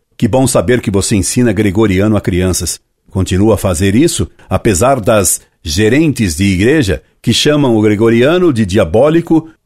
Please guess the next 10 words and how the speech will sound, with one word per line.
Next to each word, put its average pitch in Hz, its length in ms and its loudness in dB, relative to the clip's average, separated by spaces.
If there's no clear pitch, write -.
e 131 80 0
que, 165 120 -2
como 233 220 0
o 160 60 0
cardeal 90 440 0
Furno, 190 500 0
tem 107 180 0
compreensão 104 840 0
e 87 60 -2
simpatia 127 720 -2